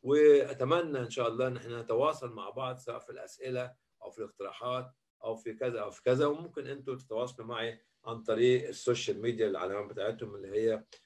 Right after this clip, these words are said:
سواء كان اليوتيوب أو الفيسبوك أو التويتر أو الانستجرام زي ما أنتوا شايفين معايا. وطبعًا أشكركم جزيل الشكر، وغدًا إن شاء الله، غدًا إن شاء الله الساعة ستة مساءً بتوقيت لندن،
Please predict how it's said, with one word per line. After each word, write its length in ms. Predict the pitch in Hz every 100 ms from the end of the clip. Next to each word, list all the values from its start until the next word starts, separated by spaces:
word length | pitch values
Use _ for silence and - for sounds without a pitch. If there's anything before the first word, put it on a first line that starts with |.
| _
سواء 220 | 110 110
كان 120 | 104
اليوتيوب 760 | 104 101 123 123 - 120 117 107
أو 160 | 95 92
الفيسبوك 760 | - 117 113 107 110 110 _ _ _ _
أو 120 | 98 98
التويتر 680 | 101 117 117 107 101 - -
أو 220 | 110 107 98
الانستجرام 760 | 101 101 - 92 101 104 98
زي 120 | 98
ما 120 | 98
أنتوا 160 | 101 -
شايفين 400 | 95 85 107 98
معايا. 560 | 87 71 131 156 - - _ -
وطبعًا 680 | 127 131 - 139 127 120
أشكركم 720 | 113 - 104 - 131 - 107 98
جزيل 220 | 104 107
الشكر، 340 | - 165 143
وغدًا 420 | 117 120 160 151
إن 60 | 131
شاء 240 | 131 135
الله، 220 | 123 143 170
غدًا 380 | - 139 139
إن 100 | 147
شاء 180 | - 123
الله 400 | 120 139 170 - _ _ _ _
الساعة 240 | - 120
ستة 320 | 110 131 131 104
مساءً 320 | 95 135 127
بتوقيت 520 | 113 - 101 117 117
لندن، 360 | 123 127 127